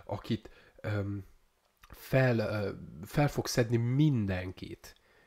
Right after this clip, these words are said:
ö, gyakorlatilag, mert hogyha az ultit is elkapcsolod, akkor, ö, gyakorlatilag az ultiban te kibe tudsz még járni, ö, riftből riftbe. Tehát még az ultiban, mikor be van kapcsolva az ulti, és te benne vagy az ulti alatt, ha egyet dashelsz, riftbe mész,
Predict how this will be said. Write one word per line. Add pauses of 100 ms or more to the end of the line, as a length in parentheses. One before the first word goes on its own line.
(140)
ö,
gyakorlatilag,
mert
hogyha (200)
az
ultit
is
elkapcsolod, (280)
akkor,
ö,
gyakorlatilag
az
ultiban (100)
te
kibe
tudsz
még
járni, (320)
ö,
riftből
riftbe.
Tehát
még
az
ultiban,
mikor
be
van
kapcsolva
az
ulti,
és
te
benne
vagy
az
ulti
alatt,
ha
egyet
dashelsz,
riftbe
mész,